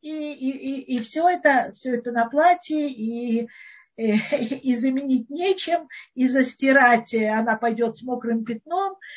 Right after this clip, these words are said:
В общем, это все такие моменты. Смотрите, я говорю, вы скажете, «О чем? О чем?» Рабанит рассказывает, о чем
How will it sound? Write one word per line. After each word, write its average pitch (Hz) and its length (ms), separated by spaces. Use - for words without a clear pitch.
В 240 60
общем, 277 260
это 330 200
все 294 240
такие 269 340
моменты. 269 760
Смотрите, 247 500
я 226 100
говорю, 262 400
вы 247 180
скажете, 247 460
«О 233 100
чем? 381 420
О 220 140
чем?» 339 520
Рабанит 254 480
рассказывает, 254 640
о 226 120
чем 415 380